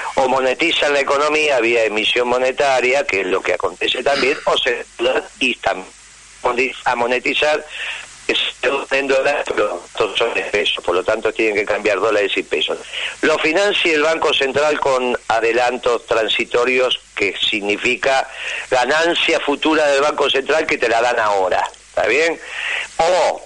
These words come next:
porque le prestan plata en pesos, o porque vía deuda externa, al vender los dólares, le dan pesos, tienen que financiar el déficit fiscal vía monetización, vía, vía,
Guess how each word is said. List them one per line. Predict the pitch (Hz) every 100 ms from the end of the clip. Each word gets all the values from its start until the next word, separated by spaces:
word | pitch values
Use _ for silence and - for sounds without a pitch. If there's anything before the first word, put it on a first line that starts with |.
| -
porque | 110 - 113
le | 113
prestan | 135 147 - 131
plata | 143 139 131
en | 120
pesos, | 113 101 - - - -
o | 208 214 190 - - - - - - -
porque | 123 117 120 120
vía | 143 147 139
deuda | 143 143 139
externa, | - 151 135 104 95
al | 95
vender | 98 107 110 131
los | 127 120
dólares, | 135 127 104 92 90
le | 98
dan | 110 139 135
pesos, | 156 135 - 135 139 - - - - - - - -
tienen | 156 156 175 175
que | 156
financiar | 131 143 143 127 151 123 110
el | 107
déficit | 123 135 143 127 143
fiscal | 147 - 147 113 - - -
vía | 92 95 90
monetización, | 85 87 87 98 98 92 - 104 110 113 107 98 95 98 -
vía, | 113 113 98 110 107
vía, | 110 127 113 92